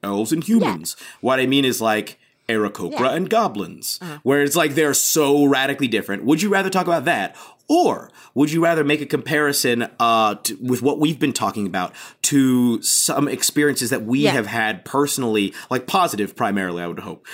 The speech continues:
Speaker 1: uh, positive experiences with our own families and the roles that they have played in our lives and have added both sweetness and maybe a touch of spice here and there?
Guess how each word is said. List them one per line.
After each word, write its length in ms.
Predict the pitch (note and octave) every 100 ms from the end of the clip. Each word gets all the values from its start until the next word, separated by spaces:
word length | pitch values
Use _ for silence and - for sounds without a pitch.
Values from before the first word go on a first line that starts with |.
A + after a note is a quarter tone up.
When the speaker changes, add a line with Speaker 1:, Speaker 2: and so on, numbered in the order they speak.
| - -
Speaker 1:
uh, 200 | D3 D3
positive 400 | D#3 E3+ D#3 C#3
experiences 560 | - D3 C#3 C3 A#2
with 160 | A2+ C3+
our 160 | B2
own 360 | B2 C3+ D3 C#3+
families 520 | - A2 G#2+ G2+ G2+
and 100 | A2
the 60 | G#2+
roles 300 | G2+ A2+ A#2 G#2+
that 120 | F2
they 140 | A2+
have 180 | A2 -
played 220 | - F#2+
in 80 | G2
our 240 | F#2 A2+
lives 420 | A#2 F#2+ F2 E2+ - - -
and 120 | D3
have 100 | D3
added 380 | D3 D#3+ D#3 C#3
both 200 | D#3+ D3
sweetness 640 | - - E3 - C#3 - - - -
and 100 | D4
maybe 220 | B3 F#3
a 40 |
touch 220 | - E3
of 80 | D3
spice 440 | - - D#3+ F2+ -
here 180 | G2
and 120 | E2 E2
there? 280 | C#2+ -